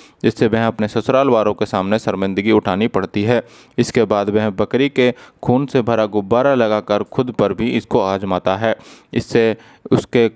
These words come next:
खून से उसकी पतलून के सामने लग जाती है, जिससे उसकी शर्मिंदगी उठानी पड़ती है। इस कृत्य के कारण पूरे गांव द्वारा ढीले आचरण वाला व्यक्ति करार कर दिया जाता है। गायत्री के भाई उसे ले जाते हैं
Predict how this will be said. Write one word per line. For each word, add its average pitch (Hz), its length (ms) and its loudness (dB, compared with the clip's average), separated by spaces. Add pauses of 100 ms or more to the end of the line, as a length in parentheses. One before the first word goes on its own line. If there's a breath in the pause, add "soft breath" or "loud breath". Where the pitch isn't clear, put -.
(140)
खून 151 280 2
से 120 220 2
उसकी - 400 -2
पतलून 127 520 2
के 120 120 0
सामने 107 360 0
लग 101 240 0
जाती 92 280 0
है, 113 260 0 (300 loud breath)
जिससे 117 220 0
उसकी 110 260 0
शर्मिंदगी 117 520 0
उठानी 104 360 2
पड़ती 104 380 -4
है। 110 220 0 (260 loud breath)
इस - 160 0
कृत्य 120 320 0
के 110 140 0
कारण 107 260 -2
पूरे 107 300 2
गांव 120 280 0
द्वारा 104 380 2 (340 soft breath)
ढीले 113 280 4
आचरण 123 400 0
वाला 110 280 2
व्यक्ति 104 340 -2
करार 104 360 0
कर 101 260 -2
दिया 104 220 2
जाता 95 320 0
है। 110 260 -2 (280 loud breath)
गायत्री 110 360 -2
के 107 140 0
भाई 107 220 2
उसे 107 240 -2
ले 107 180 2
जाते 139 260 2
हैं 135 260 0